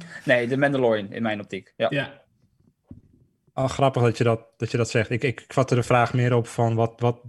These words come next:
Speaker 3: zou je een niet, eh, Star Wars, welke niet-Star Wars productie zou je aanraden voor mensen die, ehm,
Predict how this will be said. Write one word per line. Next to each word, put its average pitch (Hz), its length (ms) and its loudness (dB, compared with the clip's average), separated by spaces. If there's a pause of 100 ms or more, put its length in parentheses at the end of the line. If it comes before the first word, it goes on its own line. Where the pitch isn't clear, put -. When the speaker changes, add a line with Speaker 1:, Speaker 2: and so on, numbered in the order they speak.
(120)
Speaker 3:
zou 117 400 0
je 117 340 0
een 113 560 -4 (140)
niet, 120 680 -2
eh, - 100 -20 (260)
Star 127 380 2
Wars, 127 160 2
welke 131 240 4
niet-Star 143 500 4
Wars 139 140 4
productie 131 500 -2
zou 123 180 2
je 120 80 4
aanraden 117 640 2
voor 113 220 -4
mensen 110 360 -4
die, 110 280 -6
ehm, 104 400 -6